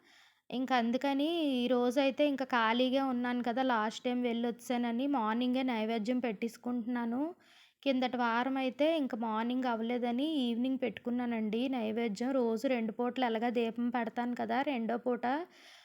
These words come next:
ఆరు అయ్యేటప్పటికైతే నైవేద్యం రెడీ చేసుకొని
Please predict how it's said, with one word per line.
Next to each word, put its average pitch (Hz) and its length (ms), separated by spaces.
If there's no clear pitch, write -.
ఆరు 233 260
అయ్యేటప్పటికైతే 233 880
నైవేద్యం 233 640
రెడీ 226 340
చేసుకొని 254 640